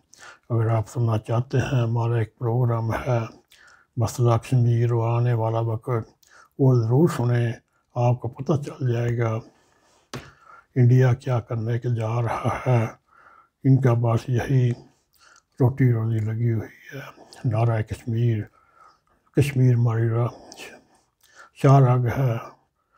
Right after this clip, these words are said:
कश्मीर बनेगा पाकिस्तान, अल्लाह करे कश्मीर पाकिस्तान बने। दोस्तों, ये था तारीख का एक सफ़ा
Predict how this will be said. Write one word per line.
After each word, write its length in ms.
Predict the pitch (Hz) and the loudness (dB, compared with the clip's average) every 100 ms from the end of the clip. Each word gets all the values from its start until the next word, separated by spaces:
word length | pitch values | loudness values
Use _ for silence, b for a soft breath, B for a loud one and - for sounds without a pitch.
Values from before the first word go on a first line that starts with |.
| b b | b b
कश्मीर 480 | 147 139 139 135 135 131 | -6 2 6 6 6 4
बनेगा 440 | 123 135 127 107 104 | 2 2 0 -2 -6
पाकिस्तान, 720 | 113 104 - - - 120 113 120 139 | -8 -10 -12 -14 -6 -4 -4 -4 -4
अल्लाह 240 | 143 120 | 0 -2
करे 360 | - 117 120 113 | -2 -2 -2 -2
कश्मीर 440 | - - 120 113 - | -6 -2 0 0 -2
पाकिस्तान 580 | 113 107 - - - 120 | -6 -6 -12 -8 -2 0
बने। 320 | 110 107 104 - _ B B B B _ _ _ _ _ _ - - | 0 -2 -2 -6 _ B B B B _ _ _ _ _ _ -18 0
दोस्तों, 500 | 165 131 139 - 135 127 | 4 4 2 2 4 4
ये 220 | 123 127 | 4 2
था 280 | 127 123 117 - _ _ _ B B B B _ - | 2 2 2 -2 _ _ _ B B B B _ 0
तारीख 300 | 120 147 147 139 | 2 2 2 2
का 140 | 117 113 - _ B B B B B B B B _ | 2 2 -4 _ B B B B B B B B _
एक 220 | 139 117 - | 4 4 2
सफ़ा 380 | 131 117 120 | 0 2 4